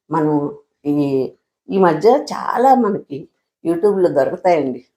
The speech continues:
మంచి మంచి విషయాలు చెప్పేది. ఇలాంటివన్నీ కూడాను కొన్ని మనం ఆచరణలో పెట్టుకుంటే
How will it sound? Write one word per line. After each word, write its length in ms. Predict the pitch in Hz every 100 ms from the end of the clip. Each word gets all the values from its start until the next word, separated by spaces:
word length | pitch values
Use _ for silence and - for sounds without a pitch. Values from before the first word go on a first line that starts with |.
| _ 147
మంచి 220 | 156 151
మంచి 400 | 151 151 180 196
విషయాలు 420 | 180 156 135 139
చెప్పేది. 600 | - - - 143 135 123 _ _ _ _ -
ఇలాంటివన్నీ 640 | 190 226 214 208 190 202
కూడాను 460 | 170 151 151 165 247 _ _ _ _ _ _ _ _
కొన్ని 400 | 208 220 170 147
మనం 300 | 175 165 151
ఆచరణలో 560 | 135 147 170 160 147
పెట్టుకుంటే 680 | 131 - - 151 151 - -